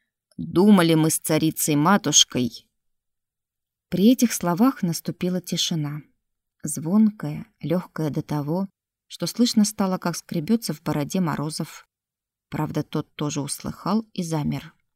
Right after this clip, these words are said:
руки из бороды не вытаскивая. "Выбирали, искали невесту сыну нашему. И не смогли выбрать,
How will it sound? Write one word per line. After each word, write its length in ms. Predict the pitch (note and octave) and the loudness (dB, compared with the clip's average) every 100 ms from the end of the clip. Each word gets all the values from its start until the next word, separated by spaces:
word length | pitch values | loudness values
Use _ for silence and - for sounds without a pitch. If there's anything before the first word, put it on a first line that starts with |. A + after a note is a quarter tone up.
| _ - | _ -8
руки 340 | D#3 D#3 - | -6 -6 -6
из 100 | D3 | -6
бороды 380 | D3+ D3 D3 E3+ | -4 -2 -2 -2
не 160 | E3+ D#3 | -2 -4
вытаскивая. 880 | D#3 - C#3 - - D#3 - - - _ _ _ _ _ _ _ _ _ _ _ _ _ - | -6 -8 -8 -10 -12 -12 -10 -12 -16 _ _ _ _ _ _ _ _ _ _ _ _ _ -8
"Выбирали, 800 | B2 E3+ F#3+ F3 E3+ E3 E3 D#3+ _ _ _ | -2 2 4 4 2 2 0 -4 _ _ _
искали 480 | D#3 - - G3 G3 | -4 -2 2 2 4
невесту 520 | E3+ D#3+ F3+ - E3+ | 2 0 -2 -4 -6
сыну 360 | - - E3 D3 | -2 0 0 0
нашему. 640 | C#3 C#3 - C3 A2+ - _ _ _ _ _ _ _ _ | 0 -2 -4 -4 -6 -8 _ _ _ _ _ _ _ _
И 120 | D3 | -2
не 120 | F3+ F3 | 0 0
смогли 440 | - D3+ D#3 E3 | 0 -2 0 0
выбрать, 580 | D3 C#3+ B2+ B2 - | 0 -2 -4 -6 -8